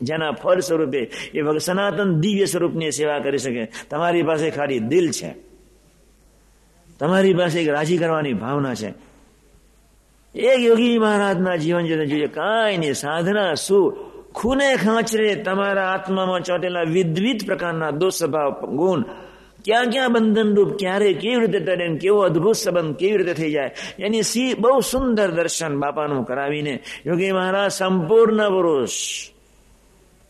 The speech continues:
અબજો વર્ષના ઇતિહાસ પછી પણ જે અબજો વર્ષની કઠિન તપસ્યાની અથવા પ્રાર્થનાના ફળ સ્વરૂપે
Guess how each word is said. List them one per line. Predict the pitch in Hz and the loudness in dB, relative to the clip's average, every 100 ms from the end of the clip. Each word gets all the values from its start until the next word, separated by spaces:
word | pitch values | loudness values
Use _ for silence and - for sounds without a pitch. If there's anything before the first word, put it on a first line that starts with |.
| - | -8
અબજો | 160 196 196 214 | 0 2 6 6
વર્ષના | 202 202 202 190 | 6 2 0 0
ઇતિહાસ | 196 190 196 196 202 - | 0 0 2 2 2 0
પછી | 190 190 | -2 -2
પણ | 165 180 | 0 0
જે | 175 165 | 0 0
અબજો | 180 190 190 | 2 2 4
વર્ષની | 185 180 180 175 | 2 2 -2 -4
કઠિન | 156 175 170 | -2 -2 -2
તપસ્યાની | 156 143 - 151 151 151 | -2 -4 -4 -4 -4 -2
અથવા | 143 131 135 135 | -2 -2 -4 -4
પ્રાર્થનાના | 135 143 151 147 143 | -4 -6 -4 -4 -4
ફળ | 117 143 | -4 -4
સ્વરૂપે | 139 139 123 131 | -2 -2 0 -4